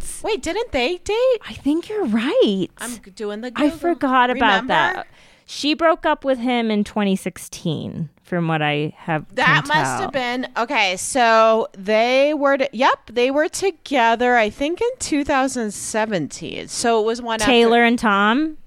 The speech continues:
Speaker 1: Taylor.
Speaker 2: <laughs> Yeah,
Speaker 1: Taylor and
Speaker 2: Taylor
Speaker 1: Tom.
Speaker 2: and
Speaker 1: T T.
Speaker 2: Okay, so Priyanka was pre-Taylor. So, so, and I think they were in a fairly serious relationship. And before that,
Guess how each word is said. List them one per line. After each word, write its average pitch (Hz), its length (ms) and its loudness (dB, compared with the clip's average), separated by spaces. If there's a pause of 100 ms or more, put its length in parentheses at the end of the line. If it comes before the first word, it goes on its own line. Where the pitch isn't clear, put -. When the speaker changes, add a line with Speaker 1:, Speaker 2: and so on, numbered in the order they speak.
(260)
Speaker 1:
Taylor. - 260 -2
Speaker 2:
<laughs> 247 60 -4 (680)
Yeah, 302 160 8
Speaker 1:
Taylor 262 280 2
and 571 80 4
Speaker 2:
Taylor 339 220 6
Speaker 1:
Tom. 285 260 4
Speaker 2:
and 277 80 -6 (380)
Speaker 1:
T 359 160 -2
T. 381 340 0 (140)
Speaker 2:
Okay, 233 520 2
so 262 260 0
Priyanka 269 640 0
was 240 160 0
pre-Taylor. 190 1080 -2 (220)
So, 233 360 2
so, 233 200 0 (120)
and 214 180 0
I 214 100 2
think 285 240 -2
they 294 140 2
were 226 80 4
in 208 80 2
a 190 80 0
fairly 185 420 0
serious 160 540 0
relationship. 135 920 -6 (580)
And 214 160 0
before 214 440 2
that, 254 600 4